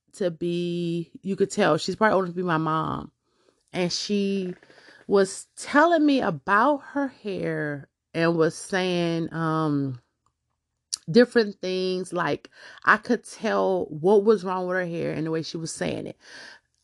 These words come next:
I think it's weird, in my opinion, when people want to come with their hair already washed or if they want to come with their own products, because it's kinda like, and, and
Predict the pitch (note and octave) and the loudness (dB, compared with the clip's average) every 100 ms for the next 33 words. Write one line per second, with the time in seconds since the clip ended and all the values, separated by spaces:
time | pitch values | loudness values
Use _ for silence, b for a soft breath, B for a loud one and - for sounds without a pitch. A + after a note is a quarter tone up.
0 | - G#3+ - D4 D4 - B3+ - F3 D3+ | 4 4 4 2 2 2 0 0 -6 0
1 | A3+ C#4 C#4 C#4 A#3+ - G3+ G3 G#3+ B3+ | 4 4 6 2 0 -4 -2 0 4 4
2 | B3 B3+ B3+ A#3+ A#3 F#3 G#3+ G3+ - A3+ | 2 0 2 2 2 2 -2 -2 -4 -4
3 | - A3 A3 G#3+ - _ _ _ _ - | -4 -2 0 0 -4 _ _ _ _ -6
4 | F#3 C4 D4+ C#4+ - D4 C4+ B3+ A#3+ A#3 | 4 4 4 0 0 2 2 2 2 2
5 | A3+ G#3 G#3+ G#3+ G#3 F#3+ F3 F3 E3+ - | 2 4 2 2 0 0 0 0 -2 -8
6 | b b b G3+ G3+ G3 F#3 G3+ G#3 G3+ | b b b 4 4 4 0 2 2 2
7 | F#3+ F#3 - G3+ F#3+ F#3 F#3 E3+ F3+ F3+ | 0 -4 -4 -2 -2 -6 -6 -6 -6 -6
8 | G#3 F#3 E3 D#3 B B B A#3 - D4+ | -2 0 0 -2 B B B 0 6 4
9 | C4 A#3 - D4 C#4 C4 A3+ G#3 - - | 4 -4 0 2 4 2 2 0 -2 0
10 | B3+ - B3+ B3 | 0 2 2 2